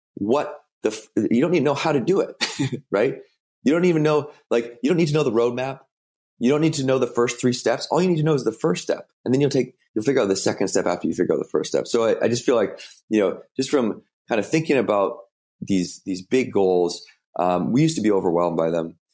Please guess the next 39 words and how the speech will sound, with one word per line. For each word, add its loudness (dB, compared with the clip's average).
We 2
used 0
to -2
never 2
think 0
we 0
could 2
ever 0
do 0
them. -2
But, -2
but 0
we've 2
learned 2
that, 0
like, 0
there's, 0
there's 0
really 4
a, 2
a -2
large 0
power -2
in -4
even -4
just -8
setting -2
out 0
to, -2
and, -6
and -4
doing 0
them -8
and, -4
or, 0
uh, -2
and -6
going 0
about 0